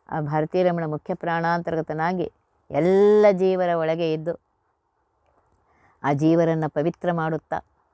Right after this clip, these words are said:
ಅವರ ಚಿದ್ದೇಹದೊಳಗೂ ಇದ್ದಾನೆ, ಸ್ವರೂಪ ಶರೀರದಲ್ಲೂ ಇದ್ದಾನೆ, ಪ್ರಾಕೃತ ಶರೀರದಲ್ಲೂ ಇದ್ದಾನೆ, ಇಂದ್ರಿಯಾಭಿಮಾನಿಯ ದೇವತೆಗಳ ಅಂತರ್ಗತನಾಗಿದ್ದು ಎಲ್ಲ ಕರ್ಮಗಳನ್ನು ಮಾಡಿಸ್ತಾ ಇದ್ದಾನೆ.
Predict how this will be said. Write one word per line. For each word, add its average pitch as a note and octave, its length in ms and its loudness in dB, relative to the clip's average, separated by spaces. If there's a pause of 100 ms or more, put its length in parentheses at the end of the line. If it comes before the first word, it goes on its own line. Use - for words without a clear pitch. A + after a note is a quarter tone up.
(1040)
ಅವರ D#3+ 200 0 (420)
ಚಿದ್ದೇಹದೊಳಗೂ F3 800 2
ಇದ್ದಾನೆ, F3 560 -2 (200)
ಸ್ವರೂಪ E3+ 320 -4
ಶರೀರದಲ್ಲೂ F3 640 0
ಇದ್ದಾನೆ, D#3+ 580 -4 (360)
ಪ್ರಾಕೃತ D#3+ 460 0
ಶರೀರದಲ್ಲೂ E3+ 640 2
ಇದ್ದಾನೆ, D#3+ 640 -2 (1120)
ಇಂದ್ರಿಯಾಭಿಮಾನಿಯ E3+ 1000 2 (140)
ದೇವತೆಗಳ E3+ 500 0
ಅಂತರ್ಗತನಾಗಿದ್ದು D#3+ 880 -8 (460)
ಎಲ್ಲ F#3+ 580 4
ಕರ್ಮಗಳನ್ನು E3 600 -4
ಮಾಡಿಸ್ತಾ - 320 -12
ಇದ್ದಾನೆ. - 300 -16